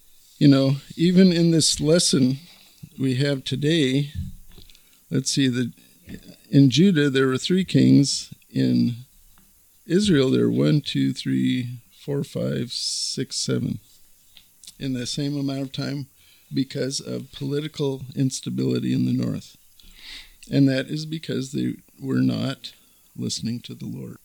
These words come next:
Okay, so that is Rehoboam asserting his strength. So the next section, Israel divides from Judah.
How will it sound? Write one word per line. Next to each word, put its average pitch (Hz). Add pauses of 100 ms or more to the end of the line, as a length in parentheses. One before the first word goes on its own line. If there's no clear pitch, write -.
(120)
Okay, 151
so 143
that 165
is 156 (380)
Rehoboam 170
asserting 175
his 151
strength. - (360)
So 139
the 131
next 147
section, 113 (1500)
Israel 151
divides 135
from 131
Judah. 139